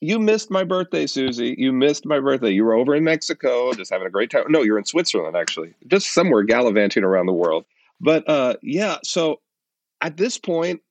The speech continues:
worship to me, if I don't have it in my daily, if I don't have it going just through me all the time, it is like, I cannot survive. It's like, I, I cannot survive without connection with the Lord. I'm just at that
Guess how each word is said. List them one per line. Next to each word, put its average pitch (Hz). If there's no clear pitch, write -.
worship 143
to 156
me, 131
if 127
I 135
don't 190
have 113
it 151
in 127
my 113
daily, 135
if 110
I 117
don't 139
have 107
it 117
going 117
just 113
through 117
me 123
all 110
the 120
time, 120
it -
is 147
like, 107
I 127
cannot 165
survive. 139
It's 107
like, 135
I, 127
I 107
cannot 131
survive 117
without 101
connection 104
with 104
the 120
Lord. 123
I'm 98
just 113
at 104
that 101